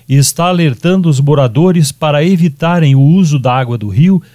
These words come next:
e o consumo de peixes da região, e anunciou uma portaria de proibição deste consumo pelo perigo para a saúde. O caminhão tombou e derramou grande parte do produto tóxico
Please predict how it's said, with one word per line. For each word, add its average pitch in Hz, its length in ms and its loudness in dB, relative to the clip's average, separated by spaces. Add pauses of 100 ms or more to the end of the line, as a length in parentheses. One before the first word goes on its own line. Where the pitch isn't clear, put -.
(180)
e 135 120 2
o 165 80 0
consumo 175 600 -2
de 135 120 0
peixes 175 600 -4
da 160 120 -2
região, 113 440 0 (380)
e 127 100 -2
anunciou 160 560 0
uma 185 160 0
portaria 185 760 -2
de 160 100 0
proibição 180 840 0
deste 160 320 0
consumo 180 680 0
pelo 180 260 -2
perigo 180 540 0
para 127 220 -4
a 104 40 -8
saúde. 107 460 -10 (500)
O 123 160 0
caminhão 135 560 0
tombou 147 640 0
e 139 160 0
derramou 127 500 2
grande 160 440 0
parte 160 480 -4
do 120 120 -4
produto 123 480 -4
tóxico 143 640 -6